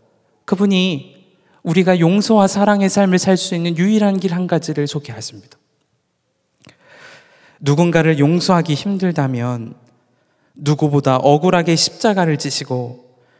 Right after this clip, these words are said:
우리를 영원한 죽음과 고통에서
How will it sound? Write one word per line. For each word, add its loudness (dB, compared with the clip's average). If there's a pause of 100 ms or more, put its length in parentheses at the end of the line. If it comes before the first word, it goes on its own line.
(180)
우리를 4
영원한 2
죽음과 0
고통에서 -2